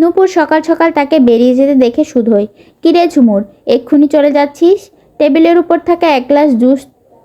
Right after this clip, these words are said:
তুলে চট করে খেয়ে নিল। "আরে আপু, আজকে আমার কলেজের এক্সাম আছে তো।" নূপুর তাড়াহুড়ো করে খাবার প্লেটে দিল। "তাহলে খেয়ে যা, এভাবে খালি পেটে যাবি নাকি?" ঝুমুর শুনল না, অসম্মতি জানায়,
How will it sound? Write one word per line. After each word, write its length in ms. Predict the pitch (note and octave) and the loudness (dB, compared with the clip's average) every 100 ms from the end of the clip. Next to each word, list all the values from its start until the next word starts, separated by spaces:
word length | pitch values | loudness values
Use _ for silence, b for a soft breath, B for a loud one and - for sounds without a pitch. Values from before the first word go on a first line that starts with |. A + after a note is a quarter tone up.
| _ - | _ -2
তুলে 320 | C#4+ D4 F4+ | 0 0 0
চট 180 | C#4+ C4+ C4+ | -2 -2 -2
করে 160 | D4 D4+ | -4 -4
খেয়ে 260 | - B3 | -2 -2
নিল। 300 | G3+ F#3 F3 G3 _ b b - | 0 -2 -2 -4 _ b b -10
"আরে 200 | C4+ D#4+ | -4 0
আপু, 340 | E4+ E4+ G#3+ F#3+ - | 0 -2 -2 -4 -2
আজকে 300 | A#3+ B3 C#4+ | -6 -2 0
আমার 200 | D4 D4+ | 0 0
কলেজের 440 | C4+ A#3+ B3 C4+ | 0 -2 0 0
এক্সাম 340 | G3+ G#3+ G3 G3 | -2 -2 -4 -4
আছে 200 | G3 A3 | -4 -4
তো।" 320 | D4+ D#4 G3 - b b b | 0 0 -2 -8 b b b
নূপুর 260 | D4 F4 F#4 | -2 0 -2
তাড়াহুড়ো 460 | F#4 D4 D#4+ E4 E4 | -2 -2 0 0 0
করে 220 | E4 F4 | 0 -2
খাবার 400 | E4+ C#4 C4 D4 | -2 -2 0 -2
প্লেটে 320 | D4 B3+ B3+ | -2 -2 -2
দিল। 320 | A3 G#3+ F#3 G#3+ _ _ b b - | -2 0 -2 -4 _ _ b b -6
"তাহলে 320 | E4 F4+ F4+ | -2 0 -2
খেয়ে 300 | F#4 D#4 C#4+ | -2 0 0
যা, 260 | C#4+ D#4+ F#4+ b b - | 0 -2 -6 b b -4
এভাবে 280 | D#4+ E4 E4+ | 0 0 0
খালি 280 | D4+ C4 | 0 0
পেটে 260 | B3 D4 E4+ | 0 -2 0
যাবি 240 | E4 E4+ | 0 0
নাকি?" 400 | E4+ C4 - G#3 - b b C4+ | 0 0 -4 -10 -10 b b -2
ঝুমুর 300 | E4 D#4 E4+ | 2 2 0
শুনল 340 | E4+ C4+ A#3+ | 0 2 2
না, 260 | G#3+ F#3+ G3 b b - | 0 -4 -8 b b -6
অসম্মতি 560 | E4 F4 E4 E4+ F4+ | -2 0 0 0 -2
জানায়, 440 | D#4 A#3 G#3+ G3+ | -2 0 0 -2